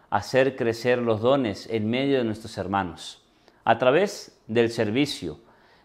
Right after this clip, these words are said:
del amor al prójimo, a nuestros hermanos, del amor hacia el mismo Dios. También pedimos al Señor por la salud de todos los enfermos, especialmente por la salud de José Ramírez,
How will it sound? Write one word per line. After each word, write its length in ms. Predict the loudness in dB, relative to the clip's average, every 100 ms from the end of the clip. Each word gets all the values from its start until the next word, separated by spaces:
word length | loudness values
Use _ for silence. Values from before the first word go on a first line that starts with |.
| -6
del 300 | 2 4 6
amor 340 | 6 6 4
al 300 | 4 4 4
prójimo, 680 | 6 8 8 4 -2 -6 -8
a 120 | -4
nuestros 280 | -4 -4 -4 -2
hermanos, 680 | 2 2 2 -4 -10 -20 _ _ _
del 180 | 0 0
amor 480 | 2 6 4 4 -6 -20 -4
hacia 340 | -4 -4 -2
el 80 | -2
mismo 340 | 0 -2 -2 -4
Dios. 480 | -4 -6 -12 -16 _ _ _ _ _ _ _ _ 2
También 420 | 4 6 6 6
pedimos 480 | 2 4 2 2 2
al 120 | 0
Señor 680 | 0 -2 4 4 4 -4 -20 _ 0
por 260 | 4 4
la 140 | 6 4
salud 540 | 4 2 4 2 -2 -4
de 160 | -2
todos 340 | -2 2 2 2
los 160 | -2
enfermos, 880 | -8 -6 2 2 2 -6 -14 -20 -20 _ _ _ _ _ _ _
especialmente 760 | -8 -4 2 4 4 2 0 -2
por 220 | -2 0
la 80 | 0
salud 500 | 0 0 2 2 0
de 160 | -4
José 300 | -4 -6 -4
Ramírez, 760 | -2 0 0 0 -2 -8 -16